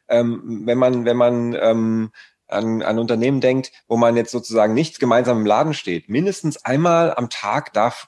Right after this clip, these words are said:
da vorbeischauen und da sein, ja, und, und sprechen mit den Menschen. Was ist, was, was gibt's auch auf persönlicher Ebene? Gar nicht nur beruflich auf den Laden bezogen, sondern, ähm, oder aufs Unternehmen bezogen, sondern auch mal nachfragen, äh, was heißt mal?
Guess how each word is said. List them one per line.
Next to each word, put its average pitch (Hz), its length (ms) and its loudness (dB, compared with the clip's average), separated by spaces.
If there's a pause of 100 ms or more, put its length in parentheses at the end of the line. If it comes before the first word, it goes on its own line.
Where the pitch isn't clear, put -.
da 113 200 2
vorbeischauen 120 720 -2
und 113 180 -6
da 160 220 4
sein, 90 360 0
ja, 131 180 0
und, 135 280 -2
und 139 180 -2
sprechen - 380 -4
mit 147 140 -4
den 104 80 -2
Menschen. 98 320 -2
Was 139 160 -2
ist, - 260 -14
was, 123 300 -4
was 127 160 -4
gibt's 147 180 -4
auch - 260 0
auf - 180 0
persönlicher 135 540 0
Ebene? 92 300 -2
Gar 107 200 2
nicht 160 160 -6
nur 139 220 2
beruflich 131 460 -2
auf - 140 -2
den 117 160 -4
Laden 120 260 0
bezogen, 127 400 -4
sondern, 117 300 0 (520)
ähm, 110 300 2
oder 110 160 4
aufs 107 120 -2
Unternehmen 123 360 0
bezogen, 123 320 -2
sondern 117 200 2
auch 117 160 2
mal 143 140 0
nachfragen, 127 600 -2 (300)
äh, 101 240 2 (300)
was - 140 -20
heißt 90 160 -10
mal? 113 360 2